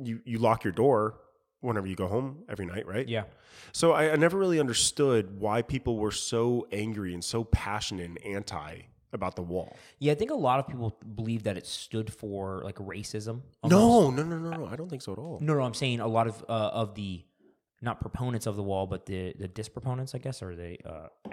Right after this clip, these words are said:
Speaker 2: antagonists.
Speaker 1: Naysayers,
Speaker 2: Yeah.
Speaker 1: antagonists, sure.
Speaker 2: Yeah, the antagonists, uh, of the wall. They, they essentially believe that the wall was, like, a symbol of racism.
Speaker 1: Mm.
Speaker 2: I, I, I'm just throwing
Speaker 1: You
Speaker 2: this
Speaker 1: see, you think it was marketed wrong?
Speaker 2: Yeah, I think it was marketed wrong. All of the wall was is saying, "Hey, we have a process.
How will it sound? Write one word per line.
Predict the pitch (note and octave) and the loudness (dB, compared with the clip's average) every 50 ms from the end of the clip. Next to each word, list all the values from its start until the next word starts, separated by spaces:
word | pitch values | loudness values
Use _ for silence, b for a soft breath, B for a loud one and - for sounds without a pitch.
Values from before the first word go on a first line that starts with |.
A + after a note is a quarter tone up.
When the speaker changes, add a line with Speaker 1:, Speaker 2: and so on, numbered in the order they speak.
| - - - - | -14 -16 -8 -6
Speaker 2:
antagonists. | F#2 F#2+ F2+ - G#2 G#2 A2 A2+ B2 A2+ G#2 A2 | -6 -6 -4 -2 0 0 2 2 0 0 0 0
Speaker 1:
Naysayers, | A2 A2 A2+ A2+ A2+ G#2 G#2 | 0 0 -2 -2 -2 -2 0
Speaker 2:
Yeah. | G#2+ A#2 C3+ B2+ | 2 2 4 2
Speaker 1:
antagonists, | G#2+ A2+ A2 A2 - - | 2 0 -4 -6 -6 -6
sure. | A2 G#2 G2+ G2 | -8 -8 -6 -2
Speaker 2:
Yeah, | A#2 A#2+ A#2+ A2 | 2 2 4 4
the | G#2+ G#2+ | 2 0
antagonists, | G2+ G2+ A#2 A2+ C3 C3+ B2+ G#2 F#2 - - - - | -2 -2 0 0 0 0 -2 -4 -6 -6 -8 -8 -6
uh, | G2 | -6
of | G2+ D#2+ D2+ G#2 F#2+ | -4 -2 -2 -4 -2
the | - | -4
wall. | G2 F#2 G2 F#2+ F2+ F#2 G2 | -4 -2 -2 -2 -2 -2 -2
They, | G#2 - - | -4 -4 0
they | B2 C3+ D3 D3+ | 2 4 4 4
essentially | C#3+ D3 D#3+ D3 - D#3+ C#3 A#2+ | 4 2 -2 -4 -2 -2 -2 -2
believe | G2+ A2+ A#2+ A#2+ A2 | 0 -2 -2 0 0
that | G#2+ G2+ - | 0 -2 -2
the | G#2 G2+ | -4 -4
wall | G2 G2+ G#2+ G#2 G#2 | -2 0 0 0 0
was, | G2+ G2+ F#2 | -2 -4 -6
like, | F#2+ - | -8 -10
a | F2 | -8
symbol | - - - - G#2+ G#2 F2+ E2 - C#2 - B2+ - _ _ _ | -8 -6 -4 -4 -4 -4 -4 -8 -10 -12 -14 -16 -20 _ _ _
of | - G#2 G2 G2 F#2+ F#2 F#2 F#2 - - - _ _ | -2 0 0 0 0 -2 -6 -8 -12 -18 -20 _ _
racism. | G#2+ G2+ F#2+ - F2 - - - _ _ _ _ _ _ | -6 -4 -4 -6 -8 -10 -14 -18 _ _ _ _ _ _
Speaker 1:
Mm. | G#2 F#2 F2 F2 F2 F#2+ | -12 -10 -10 -10 -6 -6
Speaker 2:
I, | D3+ D3+ F#3+ | 0 2 2
I, | F3 - | 4 6
I'm | F#3 F#3 E3+ | 6 6 6
just | D3 C3+ - - - - C3+ | 4 2 0 -2 -6 -2 2
throwing | C#3+ C#3 C3 | 4 6 6
Speaker 1:
You | D#3 D3 | 8 8
Speaker 2:
this | A2 | 8
Speaker 1:
see, | D#3+ D3 | 8 8
you | B2 | 8
think | B2 A#2+ | 6 4
it | A2+ G#2 | 4 2
was | G2 G#2+ | 2 2
marketed | A2 G2 G2 - A2+ A2 G2+ A2+ G#2+ A2 | 2 2 2 2 0 -2 -2 -4 -2 2
wrong? | A#2 A2+ A2+ A#2 B2 B2 - - - | 2 4 4 2 -2 -4 -8 -6 -2
Speaker 2:
Yeah, | B2+ B2 A#2+ | 2 2 4
I | B2+ | 4
think | D#3+ G#3 | 4 4
it | G#3+ | 4
was | A#3+ F3 | 4 4
marketed | A#2 A2 A2+ A2+ - A#2+ G#2 | 4 4 4 2 2 0 -2
wrong. | G2+ G2 F#2+ E2 - - | -2 -2 -2 -4 -4 2
All | - C3+ F3 B3 D4 C4+ | 4 4 4 6 4 2
of | F3+ | 4
the | C#3+ C#3 | 4 4
wall | B2+ A#2 A#2+ B2+ B2 A#2 G#2+ | 4 6 6 6 6 4 2
was | A2 A2 G#2+ A2 A2+ | 2 2 2 0 -2
is | G#2+ G2 - | -4 -6 -6
saying, | - A2+ G#2 | -6 -6 -6
"Hey, | F#2+ G#2+ C3 A#2+ G2 b b b b b b b - | -6 -4 -4 -4 -4 b b b b b b b 0
we | A2+ A2+ A#2+ | 2 2 4
have | C3 D3 | 4 4
a | D3 | 2
process. | - - - A2 G#2+ G2+ G2+ - - G2 G2 G2 - - - | 0 2 2 2 2 2 2 0 -2 -4 -4 -4 -6 -12 -16